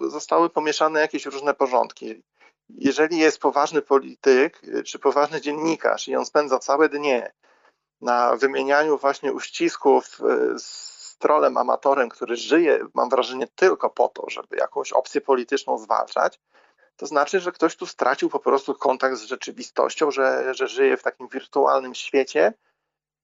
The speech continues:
gdzie, gdzie te sygnały nie docierają do niego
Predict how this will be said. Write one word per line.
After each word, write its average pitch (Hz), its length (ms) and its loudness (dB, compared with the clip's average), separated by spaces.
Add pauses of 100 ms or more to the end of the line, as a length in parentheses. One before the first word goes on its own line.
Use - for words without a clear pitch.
(100)
gdzie, 160 420 4 (640)
gdzie 170 220 0
te - 120 -14
sygnały 156 720 4
nie 160 140 0
docierają 147 580 4
do 143 100 4
niego 131 520 2